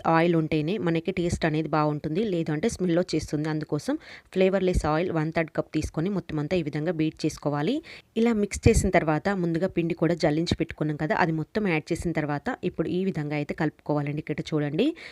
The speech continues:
పిండి అంతా యాడ్ చేసిన తర్వాత cut and fold మెథడ్‌లో కలపాలండి. మీరు మొత్తం ఒకసారి మిక్స్ చేశారనుకోండి, దీంట్లో గుల్లగా రాకుండా, ఫ్లఫీగా రాకుండా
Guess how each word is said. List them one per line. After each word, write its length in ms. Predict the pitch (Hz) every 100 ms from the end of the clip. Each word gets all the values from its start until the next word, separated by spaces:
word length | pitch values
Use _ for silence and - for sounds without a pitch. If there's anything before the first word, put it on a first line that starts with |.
| - _ _ _ -
పిండి 240 | 214 233
అంతా 260 | 208 185 190
యాడ్ 240 | 170 165 170
చేసిన 260 | 185 -
తర్వాత 360 | 180 160 151 151
cut 240 | 233 175 185
and 160 | 220
fold 260 | 208 175 170
మెథడ్‌లో 360 | 160 151 151 185
కలపాలండి. 600 | 160 156 156 147 151 202
మీరు 160 | 185 170
మొత్తం 300 | 165 - 208
ఒకసారి 280 | 185 - 165
మిక్స్ 200 | 160 -
చేశారనుకోండి, 640 | 170 170 156 151 151 151 165 -
దీంట్లో 340 | 165 156 175
గుల్లగా 340 | 156 156 165 185
రాకుండా, 400 | 170 151 151 156
ఫ్లఫీగా 460 | - 156 - 185 175
రాకుండా 460 | 151 - 147 185